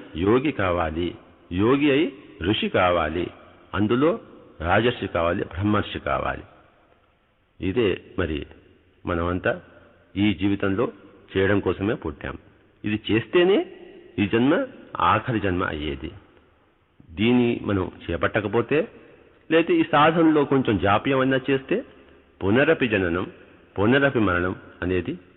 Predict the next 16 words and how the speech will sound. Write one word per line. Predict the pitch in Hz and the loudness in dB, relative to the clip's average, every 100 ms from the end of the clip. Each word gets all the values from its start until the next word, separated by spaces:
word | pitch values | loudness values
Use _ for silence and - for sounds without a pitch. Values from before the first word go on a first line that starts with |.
| _ _ _ _ | _ _ _ _
జరుగుతూనే | 87 85 85 87 80 | -6 -4 -4 -4 -4
ఉంటుంది. | 92 80 67 - - - _ _ _ _ _ _ _ _ _ _ _ _ _ _ | -2 -4 -6 -12 -16 -20 _ _ _ _ _ _ _ _ _ _ _ _ _ _
మనం | 87 90 | -6 -4
ఏది | 78 92 110 | -2 0 0
కావాలంటే | 117 120 123 127 127 190 - - | 2 4 4 2 0 -2 -4 -6
అది | 104 120 - | -4 -2 -2
సాధించగలం. | 104 101 95 - 78 - - - _ - | 0 0 -2 -4 -6 -8 -14 -20 _ -10
మన | 90 90 | -6 -4
శక్తి | 85 107 - 107 - - _ - | -4 -6 -4 -6 -8 -12 _ -10
అపారం, | 80 92 92 82 78 - - | -4 0 2 2 -2 -10 -4
అనంతం. | 101 127 127 95 - - - - - - - | 2 4 2 0 -8 -12 -20 -20 -20 -14 -6
కనుక | 107 127 190 - - - - - | -4 -2 -4 -6 -20 -20 -18 -6
మన | 104 - | -4 -2
అనంతమైన | 104 127 175 175 156 117 | 0 2 2 0 0 0
శక్తిని | 98 101 - 104 - - - - _ 80 | 0 -4 -2 -4 -4 -10 -20 -20 _ -4
మన | 95 127 95 | 0 2 0